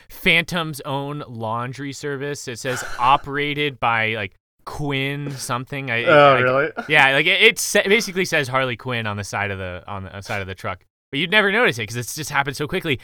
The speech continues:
Speaker 1: And there's, like, a whole plot line that you're, you're interested in happening in
Speaker 2: Yeah.
Speaker 1: front of you as well that you gotta pay attention to. So, um, another thing I thought was pretty silly and hilarious, which I, I wish that they had included, uh, this, this person I'm about to mention, but the,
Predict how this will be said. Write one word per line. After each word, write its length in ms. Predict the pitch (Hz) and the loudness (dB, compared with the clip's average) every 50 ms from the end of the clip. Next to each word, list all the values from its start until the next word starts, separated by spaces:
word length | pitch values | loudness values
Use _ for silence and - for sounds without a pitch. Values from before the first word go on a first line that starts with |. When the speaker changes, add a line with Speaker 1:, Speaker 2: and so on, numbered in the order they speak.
| - - - | -8 -4 -2
Speaker 1:
And 120 | 180 190 | 0 0
there's, 120 | 180 180 | 0 0
like, 100 | 165 175 | -2 0
a 100 | 151 151 139 | 0 0 0
whole 260 | 160 190 175 147 - _ _ _ | 0 0 -2 -4 -6 _ _ _
plot 260 | - - 202 185 165 | 0 4 4 4 4
line 280 | 156 156 131 117 117 110 | 4 0 -2 -2 -4 -4
that 100 | 117 110 | -6 -6
you're, 160 | 113 113 113 107 98 _ | -6 -6 -8 -8 -10 _
you're 180 | - 113 113 113 | -12 -10 -8 -8
interested 400 | 113 110 107 117 107 - 131 117 | -8 -8 -10 -10 -12 -12 -10 -10
in 140 | 113 107 113 | -10 -10 -8
happening 360 | 107 113 110 107 - 107 104 | -8 -8 -8 -8 -10 -8 -6
in 60 | 110 | -4
Speaker 2:
Yeah. 80 | 127 123 | -2 -2
Speaker 1:
front 140 | 113 113 110 | -2 -2 -4
of 60 | 110 | -4
you 120 | 107 107 | -4 -4
as 100 | 107 101 | -4 -4
well 220 | 110 131 143 131 123 | -4 -2 -2 -2 -2
that 140 | 110 95 | -4 -6
you 40 | 98 | -10
gotta 160 | 95 85 87 92 | -12 -12 -12 -14
pay 100 | - 95 | -16 -18
attention 320 | 92 98 90 87 - 95 | -18 -18 -18 -18 -18 -20
to. 160 | - - 87 | -18 -18 -20
So, 200 | 90 - - 95 - - - - - - - - - - - | -18 -16 -16 -16 -16 -18 -20 -20 -20 -20 -20 -20 -20 -10 -6
um, 320 | 113 104 104 98 95 98 - _ _ - | -4 -2 -2 -2 -4 -6 -10 _ _ -8
another 260 | 139 156 190 226 220 | -2 2 4 4 4
thing 180 | 190 170 190 165 | 4 2 0 -2
I 80 | 151 143 | -2 -2
thought 160 | 151 147 135 | -4 -4 -6
was 120 | 135 117 | -6 -8
pretty 200 | - - 156 135 117 | -10 -8 -8 -8 -8
silly 300 | - - 143 135 120 110 | -8 -8 -6 -4 -4 -4
and 100 | 107 104 | -4 -6
hilarious, 540 | 113 117 127 131 127 120 113 104 104 - | -8 -6 -6 -4 -4 -4 -6 -6 -8 -10
which 260 | 120 117 107 - - 110 - | -12 -14 -14 -14 -16 -12 -8
I, 180 | 104 104 101 | -6 -4 -4
I 160 | 104 - 110 110 | -2 -2 -4 -4
wish 300 | 117 123 123 117 - - | -2 -2 -4 -4 -6 -8
that 160 | 117 110 82 | -10 -10 -8
they 180 | 101 98 95 95 | -8 -8 -8 -8
had 280 | 95 98 95 92 90 - _ _ _ _ _ _ - | -8 -8 -10 -10 -12 -14 _ _ _ _ _ _ -14
included, 720 | 104 107 104 - - - 123 120 110 110 104 98 92 90 _ _ _ _ _ _ _ _ _ - | -12 -12 -12 -12 -10 -10 -8 -8 -6 -6 -6 -8 -8 -12 _ _ _ _ _ _ _ _ _ -14
uh, 280 | - 101 98 95 90 87 - 95 | -12 -12 -12 -12 -14 -18 -20 -20
this, 280 | 92 95 107 101 - _ | -16 -16 -16 -16 -14 _
this 140 | - 113 - | -14 -12 -10
person 220 | - 120 107 - | -8 -8 -8 -6
I'm 60 | 107 | -8
about 100 | 104 101 | -8 -8
to 60 | - 110 | -6 -4
mention, 280 | 139 170 147 - 131 | -4 -4 -4 -4 -4
but 240 | 113 120 120 - 117 | -4 -4 -6 -6 -6
the, 300 | 120 120 113 113 107 110 | -8 -8 -6 -6 -8 -10